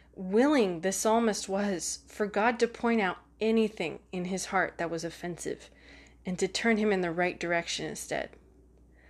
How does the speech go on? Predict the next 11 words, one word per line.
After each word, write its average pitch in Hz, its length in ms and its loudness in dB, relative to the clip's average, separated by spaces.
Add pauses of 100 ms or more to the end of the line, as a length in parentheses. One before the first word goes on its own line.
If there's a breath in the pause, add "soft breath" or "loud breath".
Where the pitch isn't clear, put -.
(460 soft breath)
I 175 120 -2
asked 196 280 2
myself, 202 680 4 (800 soft breath)
"Can 175 180 -8
I 311 200 -4 (400)
bring 226 240 4
myself 254 480 2
to - 120 -2
ask 214 240 -2
that 233 200 -2
question?" 294 500 -2